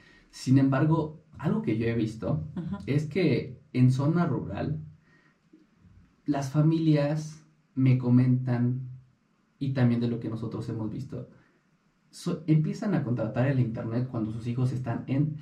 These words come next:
Speaker 1: secundaria para arriba.
Speaker 2: Mm.
Speaker 1: De primaria para abajo,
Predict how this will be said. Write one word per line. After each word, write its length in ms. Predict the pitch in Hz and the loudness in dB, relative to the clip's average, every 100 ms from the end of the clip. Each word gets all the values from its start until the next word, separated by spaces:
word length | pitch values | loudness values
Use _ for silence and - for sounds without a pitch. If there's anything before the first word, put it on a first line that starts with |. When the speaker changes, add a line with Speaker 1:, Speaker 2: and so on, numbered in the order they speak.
| - | -16
Speaker 1:
secundaria 960 | - - 123 127 113 113 123 117 - - - - | -12 -4 -2 -2 -2 0 0 0 -4 -12 -16 -8
para 220 | 113 113 | -4 -2
arriba. 400 | 127 135 120 - - - _ | 0 0 -2 -6 -14 -20 _
Speaker 2:
Mm. 460 | 160 151 151 143 131 | -2 0 2 0 0
Speaker 1:
De 120 | 135 | 0
primaria 560 | 127 131 127 170 185 175 | 2 2 4 4 2 2
para 300 | 113 107 110 | 0 -2 -2
abajo, 680 | 113 131 156 170 185 190 | 0 2 2 2 0 -2